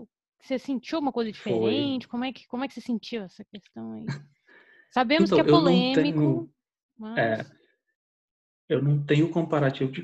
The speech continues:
Speaker 2: como que era na época do cesp, porque eu não cheguei a fazer.
Speaker 1: Hum.
Speaker 2: Mas, é,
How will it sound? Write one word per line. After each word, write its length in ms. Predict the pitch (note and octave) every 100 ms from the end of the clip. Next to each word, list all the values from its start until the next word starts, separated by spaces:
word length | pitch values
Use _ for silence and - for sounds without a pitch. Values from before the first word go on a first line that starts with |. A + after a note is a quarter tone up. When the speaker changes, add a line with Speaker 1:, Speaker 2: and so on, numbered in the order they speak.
| -
Speaker 2:
como 340 | - B2+ C3+
que 140 | C#3+ C#3
era 420 | - C#3+ D#3 F3+ - _ _ _ -
na 200 | C#3 C3+
época 220 | C#3 C#3
do 120 | C#3+
cesp, 480 | - B2 A2+ - -
porque 180 | - -
eu 40 |
não 120 | A2+
cheguei 300 | A2 A#2 A2+
a 100 | A2
fazer. 480 | - C#3 D#3 A2 - _ _ _ _ _ _
Speaker 1:
Hum. 220 | G#3 E3+ - - - _ _ _ -
Speaker 2:
Mas, 880 | A2+ A2 G#2+ A2+ D#3 D#3 D3 - _ _ _ _ _ _ -
é, 640 | B2+ A2 A2 A2 G#2+ G#2+